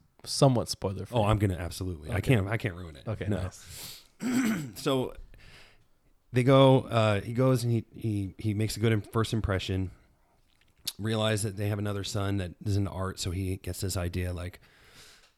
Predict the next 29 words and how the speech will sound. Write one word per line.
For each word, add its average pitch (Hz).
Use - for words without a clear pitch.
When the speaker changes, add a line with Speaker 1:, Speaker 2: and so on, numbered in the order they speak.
Speaker 2:
"All 98
right, 95
well, 95
my 90
sister's 101
kind 92
of 87
a 85
con 92
artist, 90
so 98
we'll, 95
uh, 92
you 87
know, 104
she -
could 92
be 104
an 104
art 117
teacher." 85
So 90
she 85
bullshits 95
herself 90
being 92
an 87
art 90
teacher. 87